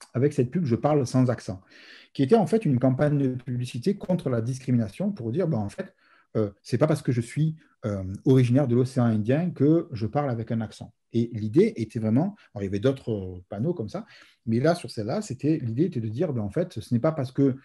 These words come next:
j'ai le type physique de quelqu'un qui est donc, euh, d'outre-mer que j'ai forcément un accent, que je parle créole, et cetera.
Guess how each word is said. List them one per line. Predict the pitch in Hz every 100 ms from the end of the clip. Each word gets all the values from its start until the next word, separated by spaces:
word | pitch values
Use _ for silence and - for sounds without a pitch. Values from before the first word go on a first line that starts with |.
| _ _ -
j'ai | 101 123
le | 113 -
type | 220 - -
physique | - 160 151 180 123
de | 117
quelqu'un | 131 120 143 135
qui | 131 131
est | 135
donc, | 117 101 -
euh, | 101 90 87 - _ _ -
d'outre-mer | 120 - 113 135 180 -
que | 143 165 170 _ -
j'ai | 110 147
forcément | 147 131 - 117
un | 120
accent, | 101 - 139
que | 151
je | 110
parle | 107 113
créole, | - 131 117
et |
cetera. | - - -